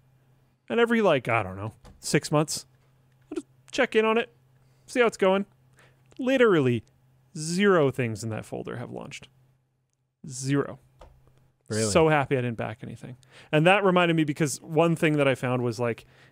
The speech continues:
Speaker 1: it's a little, and I know, um, it's a little bird feeder, but it's an outdoor bird feeder, and it has a camera in it.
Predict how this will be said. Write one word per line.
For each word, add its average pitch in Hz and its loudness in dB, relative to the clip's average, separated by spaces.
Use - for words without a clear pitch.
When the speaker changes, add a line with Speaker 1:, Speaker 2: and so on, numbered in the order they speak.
Speaker 1:
it's - -18
a - -2
little, 117 -2
and 113 -14
I 107 -12
know, 95 -12
um, 127 2
it's - -2
a 139 0
little 135 2
bird 127 -2
feeder, 151 -2
but 131 -4
it's 131 -4
an 131 0
outdoor 139 4
bird 156 -2
feeder, 170 -2
and 160 -2
it 156 0
has 143 0
a 147 0
camera 160 0
in 165 -2
it. 220 -4